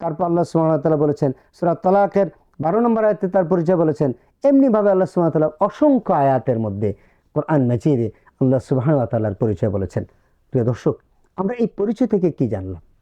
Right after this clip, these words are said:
আল্লাহ সুবহানাহু ওয়া তাআলা আমাদের রব, ইলাহ, সৃষ্টিকর্তা, রিজিক দাতা। আমাদের জীবনের গল্প শুরু করার আগে যিনি জীবন দিলেন, যিনি আমাদেরকে সৃষ্টি করলেন, তার পরিচয় জানা দরকার।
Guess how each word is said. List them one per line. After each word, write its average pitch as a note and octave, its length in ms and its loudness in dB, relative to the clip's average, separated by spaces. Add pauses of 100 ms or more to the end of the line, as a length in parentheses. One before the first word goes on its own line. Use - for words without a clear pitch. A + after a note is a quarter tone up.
(840)
আল্লাহ C#3+ 200 0
সুবহানাহু F3+ 320 0
ওয়া F#3+ 80 -4
তাআলা G3+ 300 -2
আমাদের F#3 300 -2 (400)
রব, C#3 320 -4 (420)
ইলাহ, C#3+ 320 0 (320)
সৃষ্টিকর্তা, D#3 840 -6 (300)
রিজিক D3+ 320 2 (100)
দাতা। G#2 260 -6 (1900)
আমাদের F#3+ 340 -4 (340)
জীবনের B3 380 0
গল্প A#3+ 340 -2
শুরু B3 300 0
করার A3 180 2
আগে F3 200 2 (300)
যিনি E3+ 240 2
জীবন F#3+ 420 2
দিলেন, F3+ 280 0 (240)
যিনি D#3+ 140 2
আমাদেরকে G3+ 340 0
সৃষ্টি - 400 -2
করলেন, E3 280 0
তার C3+ 180 0
পরিচয় C#3+ 380 0
জানা G2+ 200 -4
দরকার। F2+ 320 -10